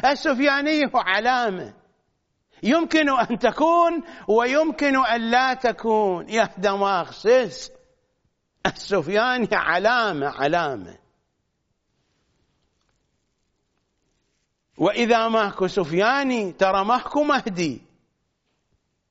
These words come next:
هذا مسلم، هذا لا مهدي قبل السفياني، هذا ما بي مجال، ما بي بداء، ما بي تغيير. طيح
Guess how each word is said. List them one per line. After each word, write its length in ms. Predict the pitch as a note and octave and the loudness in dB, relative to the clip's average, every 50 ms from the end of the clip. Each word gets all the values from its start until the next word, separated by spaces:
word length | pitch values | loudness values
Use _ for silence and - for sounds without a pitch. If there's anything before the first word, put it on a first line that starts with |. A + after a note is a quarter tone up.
| _ _ _ _ _ _ _ _ - | _ _ _ _ _ _ _ _ 2
هذا 280 | - G3+ G#3 G3 G3+ F#3 | 2 4 4 4 2 0
مسلم، 800 | E3+ C#3 - - A3+ D#4 F4+ E4+ D#4+ D4 B3 G3+ E3+ F3+ - - - _ _ _ _ _ _ _ _ | 0 -2 2 2 2 4 4 2 2 2 0 -2 -6 -8 -12 -18 -20 _ _ _ _ _ _ _ _
هذا 520 | - D#3 G3 G3 F#3+ E3 E3 E3 D3 - - - - _ _ _ _ _ - | -2 0 2 2 2 2 0 -2 -2 -4 -8 -16 -20 _ _ _ _ _ -2
لا 320 | C#3+ G3+ C4+ E4 E4+ E4+ | 2 2 4 4 4 2
مهدي 460 | E4+ E4+ D#4+ C4+ C4 B3+ C4 C#4 C#4 C4+ | 2 2 0 0 -2 -2 0 0 -2 0
قبل 360 | - B3+ B3+ A#3 A3+ A#3 A3+ | 2 0 0 0 0 0 0
السفياني، 920 | G#3+ G3+ - - G3+ D#3+ D#3 F3+ F#3 F3+ F3+ E3+ E3 D3+ D3 C3+ B2+ A2+ - _ _ _ _ _ _ _ _ _ _ _ _ _ - | 0 0 0 -2 -4 -2 0 0 0 0 0 0 -2 -2 -4 -4 -6 -8 -10 _ _ _ _ _ _ _ _ _ _ _ _ _ -2
هذا 280 | F3+ G3+ G3 F#3 F#3+ F3+ | 0 0 2 2 0 2
ما 220 | G#3+ D4+ F4+ F4 | 4 2 2 2
بي 200 | F4+ F4 F4 E4+ | 2 2 2 2
مجال، 640 | D#4 D4 C4 F#3 A3 B3+ A#3 A3 G#3 F#3+ E3 D3+ D3 - - _ _ _ _ _ | 4 2 2 2 2 2 4 4 2 0 -2 -6 -8 -16 -20 _ _ _ _ _
ما 280 | D3+ F3 A3+ D#4 F4 F4 | 0 2 4 4 4 4
بي 220 | E4+ E4+ E4+ D#4+ | 2 2 0 2
بداء، 680 | C#4 C#4 C#4 A#3+ G3+ B3 A#3+ A3+ A3 G3+ F3+ C#3+ - - - - - - | 2 2 0 2 4 2 2 4 2 0 -2 -4 -8 -14 -20 -20 -8 -2
ما 300 | G3+ B3+ E4 F4+ F4+ F4+ | 0 2 4 4 2 2
بي 260 | F4 E4+ E4+ D#4+ C#4+ | 0 0 0 0 -2
تغيير. 640 | - - C#4+ C#4 B3 C#4 C#4 D#4 E4 E4 D#4+ D#4 | 0 2 0 2 2 0 2 2 4 4 2 0
طيح 520 | A3+ - D4 C4+ C4+ C4+ C4+ B3 A3 G#3 | -2 0 0 2 4 4 2 2 2 2